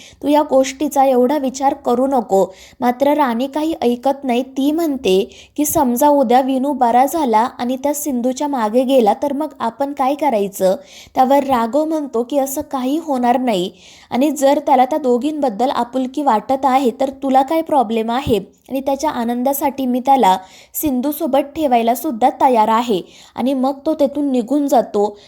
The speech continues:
मात्र राघवच्या अशा बोलण्यामुळे राणी नाराज होते. त्याच वेळी रुक्मिणी त्या ठिकाणी येते. ती राणीला विचारते की, "काय झालं?" त्यावर राणी म्हणते की, "काकू, तुम्ही बरोबर होता. त्या सिंधूमुळे विनू माझ्यापासून दूर होत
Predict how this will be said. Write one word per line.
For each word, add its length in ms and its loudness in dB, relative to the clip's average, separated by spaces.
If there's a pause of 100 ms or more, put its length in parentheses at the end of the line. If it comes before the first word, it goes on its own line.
(140)
मात्र 260 0
राघवच्या 600 0
अशा 240 -2
बोलण्यामुळे 680 2
राणी 300 0
नाराज 460 0
होते. 440 -2 (320)
त्याच 320 2
वेळी 240 0
रुक्मिणी 480 -2
त्या 140 -2
ठिकाणी 520 -2
येते. 440 -2 (260)
ती 120 2
राणीला 360 2
विचारते 600 -2
की, 160 -8
"काय 340 0
झालं?" 340 2 (260)
त्यावर 260 0
राणी 360 -2
म्हणते 580 -2 (260)
की, 100 0
"काकू, 360 0
तुम्ही 280 -4
बरोबर 480 0
होता. 440 0 (300)
त्या 120 -2
सिंधूमुळे 760 0
विनू 340 -2
माझ्यापासून 760 -2
दूर 300 -2
होत 180 2